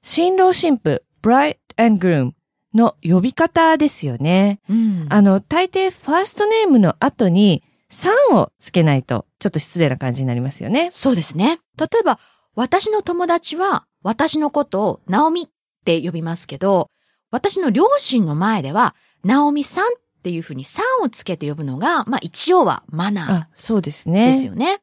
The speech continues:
Speaker 1: うん。
Speaker 2: もちろん気にしないっていう人もいますけど、一応さんをつけた方が、まあ、安全だとは思いますね。
Speaker 1: そうですね。あと、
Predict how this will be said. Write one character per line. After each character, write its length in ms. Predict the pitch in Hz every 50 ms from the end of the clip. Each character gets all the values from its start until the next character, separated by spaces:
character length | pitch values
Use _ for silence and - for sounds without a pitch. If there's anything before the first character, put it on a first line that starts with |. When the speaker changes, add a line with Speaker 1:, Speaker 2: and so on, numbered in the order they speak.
| _ _ -
Speaker 1:
う 40 | 220
ん。 200 | 226 214 190 165
Speaker 2:
も 100 | - -
ち 100 | - 494
ろ 80 | 494 -
ん 60 | -
気 160 | - - 226
に 100 | 247 294
し 120 | - 359 349
な 140 | 392 392 427
い 60 | 453
っ 20 | - -
て 100 | 277 233
い 20 |
う 20 | 226
人 160 | - - 185
も 140 | 165 156 - -
い 100 | 160 165
ま 160 | 180 262 349
す 100 | - -
け 120 | - 165 147
ど、 300 | - 277 339 294 - _ _ _ _ _ _ - 233
一 320 | 247 226 - - 302 330
応 140 | 359 359 359
さ 320 | 330 - - - 320 349 359
ん 140 | 339 233
を 80 | 170 160
つ 100 | - -
け 100 | 185 170
た 140 | - - 160
方 320 | - - 220 214 202 190
が、 420 | 180 214 226 269 269 254 202 - -
ま 240 | - 160 160 139 - -
あ、 140 | 139 143
安 200 | 156 170 175 175
全 440 | 156 - 180 170 175 175 175 175 170
だ 100 | 185 185
と 140 | 180 - 147
は 80 | 113 113
思 120 | 123 127
い 40 | 135
ま 120 | 143 143 147
す 120 | - -
ね。 240 | 147 151 165 160 _ _ _ _ _ _
Speaker 1:
そ 200 | - - - 233
う 40 | 196
で 60 | 170
す 160 | 151 - -
ね。 240 | 170 170 180 185 - _ _ _ _ _ _ _ _ _ _ -
あ 100 | - 240
と、 300 | - - 226 220 185 156